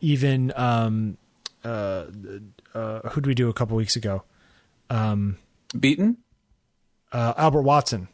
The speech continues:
Speaker 2: Oh,
Speaker 1: who I,
Speaker 2: Watson.
Speaker 1: who I always think of as sort of like, "Oh, he does everything," you know?
Speaker 2: Mm-hmm,
Speaker 1: This
Speaker 2: mm-hmm.
Speaker 1: was like, he was, you know, Steichen was the original Albert Watson. <laughs>
Speaker 2: Oh, here's the, I just found the shot of the lighters. That's beautiful.
Speaker 1: Isn't it nice?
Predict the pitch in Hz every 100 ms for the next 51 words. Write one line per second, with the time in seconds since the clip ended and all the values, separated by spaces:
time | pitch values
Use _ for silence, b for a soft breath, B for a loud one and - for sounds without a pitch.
0 | _ - 143 - 160 175 147 165 165 170
1 | 160 135 160 135 139 123 127 120 143 127
2 | 113 117 117 170 147 147 113 143 156 98
3 | 92 120 131 113 - 123 120 120 117 123
4 | 180 214 156 165 156 147 190 190 147 B
5 | B B 180 135 135 175 - 202 202 196
6 | 165 147 151 147 202 165 120 117 113 113
7 | 147 - - 139 - - - - - 226
8 | - B B 131 127 175 160 - 123 -
9 | - - 131 120 107 123 117 110 101 110
10 | 104 95 131 117 - _ 104 107 104 -
11 | 104 85 170 190 196 170 170 226 -